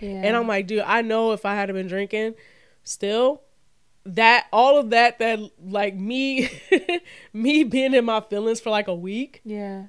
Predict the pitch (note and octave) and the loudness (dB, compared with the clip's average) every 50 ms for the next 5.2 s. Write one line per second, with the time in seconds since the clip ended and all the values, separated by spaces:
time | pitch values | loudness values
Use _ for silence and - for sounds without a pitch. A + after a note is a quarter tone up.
0 | _ - G#3 A#3 A3+ A3+ G#3 A3 G#3 G#3 G#3 A3+ A#3+ A#3+ G3+ A3+ A3 A3+ A3 G#3+ | _ 0 2 2 2 4 4 2 2 2 -2 -4 -4 -2 0 0 0 2 0 -2
1 | G3+ G#3 G3+ - G#3+ G#3+ G#3+ G#3 G3 - - G#3 G3+ G3 F3+ F3+ F3+ F3 - - | -4 -6 -6 -6 -4 -4 -4 -4 -6 -6 -6 -4 -2 -2 -2 -4 -6 -8 -12 -18
2 | _ _ _ _ _ _ _ - G#3 F3 A#3+ A3 G3+ F#3+ F3 G3 F#3+ F#3+ G3 G3+ | _ _ _ _ _ _ _ -8 -2 0 2 2 2 0 -4 -6 -6 -4 -2 0
3 | A3 C4 E4 D#4+ - _ _ _ _ - G#3 G3+ G3+ G3 G3+ G3+ G#3 A3 A3 A3 | 0 0 -2 -4 -8 _ _ _ _ -18 -16 -14 -14 -12 -8 -4 -2 0 0 0
4 | G#3 G#3 F#3 E3 G#3+ A3 A#3 A#3+ - A#3 A3+ G#3+ G#3 G3+ G3 G3+ G#3 A3 A#3+ C4 | 0 0 -2 -2 -2 0 0 0 0 -2 0 0 0 -2 -2 0 2 2 2 2
5 | C4 - - _ | 2 -2 -10 _